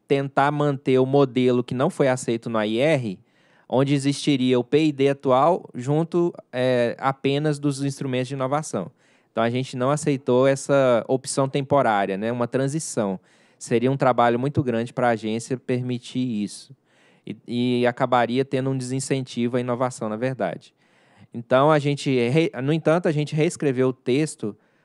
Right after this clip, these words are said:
pra ter maior clareza para os agentes sobre as opções que ele possui, que seriam resultados dos projetos,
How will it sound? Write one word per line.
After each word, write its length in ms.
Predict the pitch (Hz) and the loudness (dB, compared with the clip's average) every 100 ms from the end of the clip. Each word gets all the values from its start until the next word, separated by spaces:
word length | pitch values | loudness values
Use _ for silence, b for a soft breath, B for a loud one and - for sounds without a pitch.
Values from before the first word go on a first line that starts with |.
| _ | _
pra 120 | 123 | -2
ter 200 | 123 135 | 0 -2
maior 260 | 127 123 139 | 2 2 2
clareza 680 | 160 143 117 135 143 123 - _ | 0 0 2 0 -2 -4 -6 _
para 260 | 127 156 139 | 0 0 0
os 120 | 127 | 0
agentes 420 | 113 113 135 143 | 0 -2 -4 -2
sobre 220 | 139 131 | -2 0
as 100 | 135 | 0
opções 420 | 143 - - 131 - | -2 -6 -6 -6 -4
que 40 | |
ele 120 | 139 | -8
possui, 560 | 135 170 - 131 95 87 b b b b | -4 -4 -2 -2 -2 -4 b b b b
que 80 | - | -12
seriam 640 | - 156 147 131 117 101 | 2 4 6 4 4 2
resultados 600 | 101 139 127 - 135 151 139 | 0 0 0 0 0 0 -4
dos 180 | 135 | -8
projetos, 720 | - 131 117 117 107 - - | -2 -2 0 0 0 -2 -14